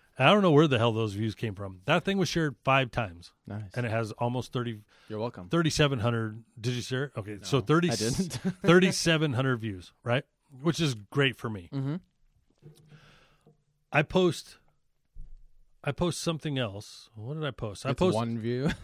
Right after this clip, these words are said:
Speaker 2: <laughs>
Speaker 1: No, it's shared a hundred and fifty times.
Speaker 2: Oh, nice.
Speaker 1: It only has fourteen hundred views.
Speaker 2: Oh, weird, yeah.
Speaker 1: How is one shared five and gets thirty-five hundred
Speaker 2: Well, I
Speaker 1: views?
Speaker 2: guess it depends on who's sharing it.
Speaker 1: So whoever
Speaker 2: Right?
Speaker 1: shared it, nobody looked at it?
Speaker 2: Yeah.
Speaker 1: You shared it a hundred and fifty times? A hundred and fifty people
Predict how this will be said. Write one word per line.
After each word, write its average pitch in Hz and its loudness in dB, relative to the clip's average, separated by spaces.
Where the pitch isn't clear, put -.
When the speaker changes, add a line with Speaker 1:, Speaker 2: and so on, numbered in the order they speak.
Speaker 2:
<laughs> - -14
Speaker 1:
No, 190 0
it's 196 -2
shared 190 0
a 117 0
hundred 180 0
and 160 -2
fifty 156 -4
times. 104 -4
Speaker 2:
Oh, 156 0
nice. 113 -8
Speaker 1:
It 147 -2
only 156 0
has 135 -4
fourteen 156 -6
hundred 101 -8
views. 87 -20
Speaker 2:
Oh, 98 -6
weird, 95 -10
yeah. 92 -12
Speaker 1:
How 196 2
is 196 0
one 175 0
shared 156 0
five 107 -2
and 120 -6
gets 123 -4
thirty-five 139 0
hundred 107 -4
Speaker 2:
Well, 120 0
I - 0
Speaker 1:
views? 107 -2
Speaker 2:
guess 131 -4
it 120 -8
depends 120 -4
on 110 -6
who's 113 -6
sharing 160 -8
it. 90 -18
Speaker 1:
So 139 0
whoever 165 6
Speaker 2:
Right? 104 0
Speaker 1:
shared 139 4
it, 156 -4
nobody 127 2
looked 120 -2
at 160 -2
it? 160 -10
Speaker 2:
Yeah. 135 -10
Speaker 1:
You 120 -2
shared 139 -2
it 110 -4
a 92 -6
hundred 139 -2
and 131 -8
fifty 147 -8
times? 131 -4
A 113 -10
hundred 180 -2
and 165 -2
fifty 165 -4
people 131 -2